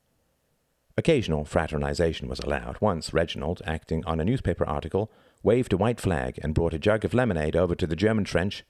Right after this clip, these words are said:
saying that on Christmas it was all right to share whiskey. This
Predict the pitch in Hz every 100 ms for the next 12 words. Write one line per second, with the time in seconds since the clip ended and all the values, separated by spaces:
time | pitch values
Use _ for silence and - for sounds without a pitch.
0 | _ _ _ _ - 113 107 101 143 165
1 | - 190 131 131 - _ _ _ _ -
2 | 82 71 85 104 82 65 - - 76 76
3 | 69 69 - - _ _ _ _ _ _
4 | _ _ _ _ _ _ _ _ _ _
5 | _ _ _ _ _ _ _ _ _ _
6 | _ _ _ _ _ _ _ _ - 110
7 | 160 - -